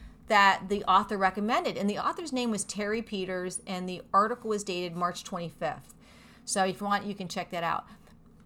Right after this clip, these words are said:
I was really surprised because so many times I come across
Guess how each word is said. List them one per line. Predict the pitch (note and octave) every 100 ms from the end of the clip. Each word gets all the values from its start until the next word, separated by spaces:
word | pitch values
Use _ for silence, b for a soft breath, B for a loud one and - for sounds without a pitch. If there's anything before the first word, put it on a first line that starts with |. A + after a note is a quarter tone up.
| - - E4
I | B4+
was | B3+
really | F#3+ F#3+
surprised | G#3 - F#3+ G3+ -
because | A3 A3 G#3+ G3+ -
so | - C4+ F4+
many | F#4+
times | - F#3+ F3+ -
I | F#3+
come | - A#3 C4
across | C4+ - G#3 G3 G3+ -